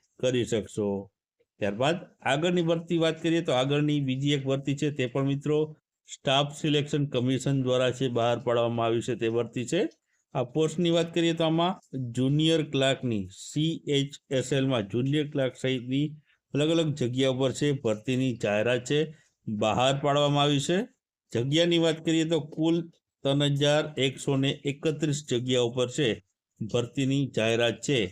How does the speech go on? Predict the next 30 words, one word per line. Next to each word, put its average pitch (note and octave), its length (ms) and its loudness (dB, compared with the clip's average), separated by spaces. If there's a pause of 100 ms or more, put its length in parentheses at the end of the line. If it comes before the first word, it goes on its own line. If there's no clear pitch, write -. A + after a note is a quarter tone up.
(140)
તે C#3 180 -4
બહાર A#2 360 2 (300)
પાડવામાં A2 500 2
આવી G2+ 220 -2
છે. G#2 120 -6 (460)
આમાં A#2+ 320 0
લાયકાતની D#3 640 0
વાત D#3 160 0
કરીએ D#3+ 240 2
તો D#3+ 100 2
મિત્રો D#3 220 -2
આમાં D3 260 0
ધોરણ C#3 340 2 (240)
બાર C#3 300 2
પાસ C#3 260 0
તમે B2+ 280 0
હો C3+ 160 0 (600)
તો D3+ 80 0
તમે C#3 280 0
છે D3 180 -2 (140)
આ C3 180 0
ભરતીમાં A#2+ 580 0
છે B2+ 180 -2
ફોર્મ A#2+ 340 -2 (480)
ભરી B2 440 0
શકો G#2+ 280 0
છો. G#2 180 -6 (320)
વયમર્યાદાની B2 760 0
વાત C3+ 180 0
કરીએ C#3 300 2